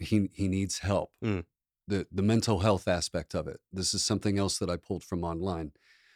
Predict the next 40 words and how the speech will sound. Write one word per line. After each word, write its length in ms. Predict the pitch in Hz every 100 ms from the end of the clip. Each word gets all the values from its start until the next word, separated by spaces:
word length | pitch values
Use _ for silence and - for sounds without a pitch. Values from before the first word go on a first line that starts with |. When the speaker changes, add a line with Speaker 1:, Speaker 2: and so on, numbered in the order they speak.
| _ _ _
Speaker 1:
The, 140 | 95 107 -
the, 240 | 98 101
the 120 | 98 98
conversation 640 | 107 101 98 104 98 101
I 120 | 92
found 400 | 92 110 98 95
going 260 | 95 95 92
on 280 | 95 95 90
was, 360 | 92 90 82 - _ _ _ _ _ 110 78
does, 600 | 107 113 120 113 - - - _ _ _ _ _ _
um, 220 | 107 92 101 _ _ _ _ _ _ _ _ _ _ _ _ -
I'm 100 | 104
not 120 | 107 104
gonna 140 | 98
say 220 | - 92
this 220 | 85 80
right, 160 | 92 82
but 140 | 107
does, 240 | - 120 127
does 240 | 120 117
a, 100 | 123
does 260 | 98 120 110
a, 140 | 104 - _ _ -
a, 160 | 98 95 -
a 60 |
mental 300 | 98 123 127 104
health 240 | 104 -
lapse, 640 | 98 95 80 - - - -
uh, 60 | 98
Speaker 2:
Mm-hmm. 560 | 98 98 92 98 -
Speaker 1:
or, 60 | 92
or 40 |
he's 180 | 92 90
having 200 | 117 104
some 220 | 101 107
sort 200 | 98 110
of 80 | 98
a, 200 | 95 90 -
an 120 | 101
episode, 720 | 107 - 98 - 80 85 95